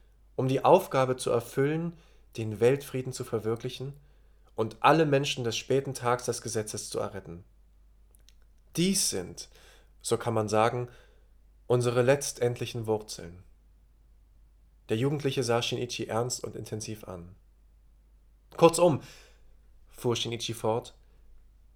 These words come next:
sind wir, und zwar alle Menschen,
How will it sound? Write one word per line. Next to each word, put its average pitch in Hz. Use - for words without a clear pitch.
sind 151
wir, 135
und 131
zwar 139
alle 180
Menschen, 143